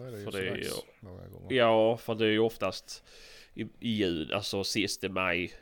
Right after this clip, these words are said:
Speaker 2: eh, juni som man har liksom tagit in nya medlemmar och gjort i ordning för nästa säsong.
Speaker 1: Mm.
Speaker 2: Så därför la jag ut lite trådar om att jag letade mark.
Speaker 1: Mm.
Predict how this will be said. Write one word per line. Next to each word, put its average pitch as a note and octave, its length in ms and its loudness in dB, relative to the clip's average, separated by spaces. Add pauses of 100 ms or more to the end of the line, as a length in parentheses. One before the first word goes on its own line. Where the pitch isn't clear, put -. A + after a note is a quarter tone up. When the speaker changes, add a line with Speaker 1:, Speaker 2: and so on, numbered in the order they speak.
(160)
Speaker 2:
eh, D2 680 -6 (600)
juni E2+ 560 -2
som - 180 -10
man D#2 300 -8 (180)
har E2 480 -6 (720)
liksom - 240 -16
tagit G#2 380 -6
in C3+ 180 -6
nya C#3 280 -4
medlemmar A2+ 600 -4
och F2+ 260 -6
gjort F#2+ 240 -6
i G2 60 -4
ordning D#2+ 320 -6
för - 100 -20
nästa D2+ 280 -12
säsong. - 340 -14 (340)
Speaker 1:
Mm. G2+ 200 -14 (1300)
Speaker 2:
Så - 180 -8
därför C#3 420 4
la B2 180 6
jag D#2 140 4
ut - 160 -4
lite - 180 -14
trådar G2+ 520 0
om C2+ 120 -6
att C#2+ 160 -8
jag A#1+ 120 -8
letade A#1+ 360 -8
mark. E2+ 580 -6 (1300)
Speaker 1:
Mm. G#2+ 280 -10